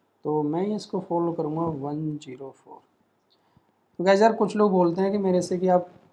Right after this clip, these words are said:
ये management क्यों यूज़ करते हैं, तो मेरा मानना यह है कि यार, मैंने जो अपना life में सीखा है ना,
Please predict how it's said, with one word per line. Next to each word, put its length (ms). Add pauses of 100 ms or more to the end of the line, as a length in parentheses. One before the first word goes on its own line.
ये 200
management 480
क्यों 160
यूज़ 240
करते 260
हैं, 120
तो 300
मेरा 580
मानना 320
यह 160
है 80
कि 120
यार, 140
मैंने 220
जो 120
अपना 220
life 320
में 80
सीखा 280
है 80
ना, 140